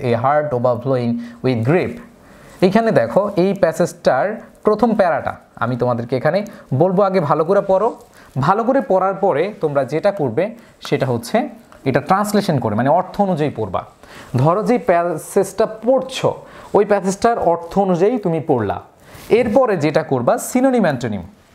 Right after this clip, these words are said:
এখানে গ্রিপ অর্থ কী, অ্যাওয়াশ অর্থ কী, অ্যাসেম্বলি অর্থ কী, ওভারফ্লোয়িং অর্থ কী, এগুলো একটু তোমার জানতে হবে। কারণ কি? কারণ হচ্ছে তোমাদের ইউনিভার্সিটির কোয়েশ্চেন ম্যাক্সিমাম টেক্সট বুক রিলেটেড, এই যে সিনোনিম অ্যান্টোনিমগুলো আসে, এগুলো টেক্সট বুক রিলেটেড আসে।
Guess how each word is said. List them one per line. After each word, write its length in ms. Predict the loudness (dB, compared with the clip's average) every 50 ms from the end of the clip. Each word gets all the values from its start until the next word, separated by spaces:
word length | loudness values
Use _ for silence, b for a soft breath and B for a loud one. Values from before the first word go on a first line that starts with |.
| B B B B B B B B B B B
এখানে 300 | 0 2 2 0 0 2
গ্রিপ 420 | 2 4 4 4 4 2 2 0
অর্থ 200 | 0 0 0 0
কী, 280 | 0 2 2 2 2 2
অ্যাওয়াশ 420 | 2 2 2 0 0 -2 -2 -4
অর্থ 200 | -6 -6 -4 -6
কী, 240 | -6 -4 -2 -2 0
অ্যাসেম্বলি 460 | 0 0 -2 -2 -4 -4 -2 0 2
অর্থ 220 | 0 0 0 -2 -6
কী, 260 | -4 -2 -2 -2 -4 -4 B B B B 0
ওভারফ্লোয়িং 520 | 2 2 0 0 0 -2 -2 0 0 0
অর্থ 240 | -2 -4 -4 -4 -6
কী, 240 | -4 -4 -6 -8 -6 -2
এগুলো 280 | -2 0 2 2 2 2
একটু 160 | 2 0 -2
তোমার 220 | -2 -2 -2 -2
জানতে 340 | 0 0 0 0 -2 -2 -2
হবে। 220 | -2 -2 -2 -2 -2
কারণ 380 | 0 0 0 0 0 -2 -2
কি? 180 | 0 0 -2 -2 -4 B B B B B B
কারণ 300 | B 0 2 2 2 0
হচ্ছে 520 | 0 0 0 -4 -4 -2 -2 -2 -2 -2 -6 -8 B B B B B B
তোমাদের 340 | 0 2 2 2 2 2 2
ইউনিভার্সিটির 680 | 2 2 2 2 2 0 0 -2 -4 -2 -2 0 0
কোয়েশ্চেন 480 | 2 0 0 0 -2 -2 -2 0 0 0 0
ম্যাক্সিমাম 580 | 0 0 0 -2 -4 -2 0 0 2 0 -2 -4 -10 -18 B B B B B B 0
টেক্সট 220 | 2 2 2 2
বুক 240 | 2 2 2 2 2
রিলেটেড, 360 | 2 2 2 0 0 0 0
এই 60 | 0
যে 100 | 0 0
সিনোনিম 380 | -2 0 0 0 2 2 2 0
অ্যান্টোনিমগুলো 560 | 0 -2 -2 -2 -2 -2 0 0 2 2 2
আসে, 260 | 2 0 -4 -6 -6 -6 B B B B B
এগুলো 180 | 0 2 2
টেক্সট 280 | 2 0 0 -2 -2 -4
বুক 140 | -8 -4 -2 0
রিলেটেড 320 | 0 2 2 2 0 0
আসে। 300 | -2 -2 -6 -8 -14